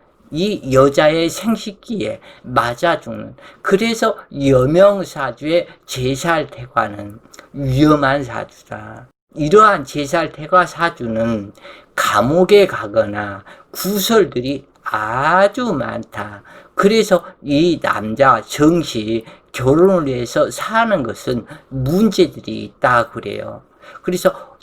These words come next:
이 대부분이 혹은 결혼을 못할 수도 있다 그래요. 그리고 형무소 구경을 인생에서 몇 번을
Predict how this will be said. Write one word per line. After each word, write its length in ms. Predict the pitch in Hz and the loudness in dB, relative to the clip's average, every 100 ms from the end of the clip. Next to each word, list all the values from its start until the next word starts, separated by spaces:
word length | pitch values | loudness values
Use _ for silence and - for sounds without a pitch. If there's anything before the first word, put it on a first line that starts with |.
| _ | _
이 220 | 143 175 180 | -2 -2 -2
대부분이 1000 | - 156 202 214 170 117 117 131 117 - _ _ _ _ - - | 0 2 2 -2 -4 -4 0 0 0 -6 _ _ _ _ -10 2
혹은 480 | 262 196 139 220 - _ | 2 2 -2 -4 -8 _
결혼을 540 | - - 127 202 254 147 | -8 -2 2 4 4 2
못할 400 | 110 135 - 165 | -2 -4 -4 -6
수도 260 | - 175 | -4 -2
있다 380 | 113 101 139 123 | -2 -2 -2 -2
그래요. 540 | 104 104 107 104 101 _ _ _ _ _ _ _ _ _ _ - - - | -2 -8 -8 -10 -14 _ _ _ _ _ _ _ _ _ _ -20 -16 0
그리고 680 | 196 202 139 131 131 - _ _ _ _ _ _ 156 | 2 2 4 4 4 0 _ _ _ _ _ _ -10
형무소 600 | - 247 254 208 214 160 | 0 0 2 2 2 2
구경을 720 | - 131 127 107 139 131 - - | -2 0 0 0 -4 -4 -6 -18
인생에서 840 | - 139 160 - 160 131 127 185 196 - - | -6 0 2 2 0 0 2 2 2 -8 -12
몇 400 | 113 156 165 - | 2 2 2 2
번을 460 | 175 143 185 - | 4 4 0 -4